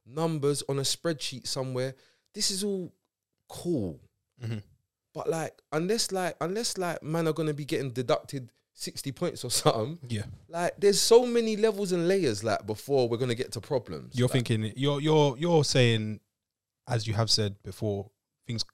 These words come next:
Speaker 2: could be worse.
Speaker 1: Bro, I'm like, things could be worse, and they've been worse. Furthermore, this is the sickest part. If, if United change owners, there's no guarantee that it's gonna be better than this.
Speaker 2: That is what I would,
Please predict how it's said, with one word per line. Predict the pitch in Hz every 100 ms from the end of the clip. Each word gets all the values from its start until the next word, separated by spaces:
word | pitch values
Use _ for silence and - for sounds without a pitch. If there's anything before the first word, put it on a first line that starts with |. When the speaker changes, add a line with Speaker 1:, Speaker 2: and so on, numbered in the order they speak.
| _
Speaker 2:
could | - 127
be | 104
worse. | 101 90 - - _ _
Speaker 1:
Bro, | - - 131 95 -
I'm | - 160
like, | 165 - - _
things | - 120 104
could | - 110
be | 101
worse, | 95 113 104
and | 101
they've | 104 87
been | 107 123
worse. | 85 78 - - - _ _ _ _ _ _
Furthermore, | 139 170 147 123 160 131 - -
this | 185 185
is | 160
the | 160
sickest | - 196 180
part. | - 185 127 - _ _ _ _ _
If, | - 220 -
if | 220 220
United | 202 202 208 170 165 143
change | - 180 151
owners, | 175 180 110 104
there's | - 165 185
no | 185 226 240 190
guarantee | - 214 208 202 175 - 220 208
that | 190
it's | 180
gonna | - 202
be | 185 175 -
better | 220 220
than | 190 185 156 -
this. | 202 220 151
Speaker 2:
That | 208 170
is | 147
what | 139 151 147
I | 131
would, | 131 123 110